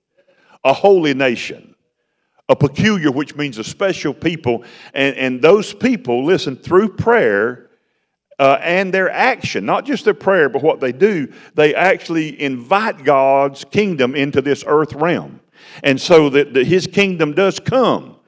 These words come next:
when his will is done on earth like it is in heaven. And that's, somebody says, "Well, what's your vision?" It, my vision's the same vision that God has, on earth like it is in heaven.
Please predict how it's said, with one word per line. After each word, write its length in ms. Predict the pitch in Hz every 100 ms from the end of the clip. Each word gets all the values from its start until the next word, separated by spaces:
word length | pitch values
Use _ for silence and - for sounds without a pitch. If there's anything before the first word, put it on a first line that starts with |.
| _
when 140 | - 139
his 220 | 165 127
will 280 | 143 202 151
is 180 | 117 90
done 400 | 101 80 62 - _ _ -
on 180 | 151 147
earth 360 | 170 165 107
like 220 | 143 123 127
it 80 |
is 180 | 117 101
in 100 | 123
heaven. 240 | 135 160 113 - -
And 100 | 160
that's, 200 | 190 - - -
somebody 240 | 190 180
says, 120 | 143
"Well, 120 | 151 175
what's 160 | 190
your 100 | 202
vision?" 460 | 175 214 196 113 90 - -
It, 160 | 156 156
my 140 | 196
vision's 340 | 226 202 156
the 100 | 139
same 260 | 139 180 180
vision 300 | 180 170 147
that 140 | 147
God 220 | 151 196 160
has, 260 | 143 120
on 160 | 165 170
earth 200 | 180 170
like 200 | 156 160
it 80 | 160
is 160 | 156
in 100 | 151
heaven. 320 | 156 208 170